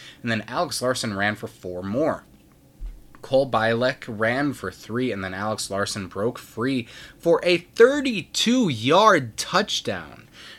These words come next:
Uh, Schroeder's P A T did end up being good on that, putting Berthoud up nine to zero.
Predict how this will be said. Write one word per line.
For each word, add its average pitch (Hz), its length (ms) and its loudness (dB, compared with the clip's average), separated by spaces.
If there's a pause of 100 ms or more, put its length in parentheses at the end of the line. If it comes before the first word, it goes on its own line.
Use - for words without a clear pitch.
Uh, 127 140 4
Schroeder's 185 560 4
P 156 220 -2
A 123 80 2
T 131 240 -4
did 123 300 -2
end 143 260 -2
up 120 120 -2
being 117 300 -2
good 117 240 0
on 95 240 -6
that, 95 220 -6 (340)
putting 156 320 0
Berthoud 123 440 -4 (120)
up 123 260 -6
nine 113 440 -6
to 98 100 -8
zero. 104 720 -6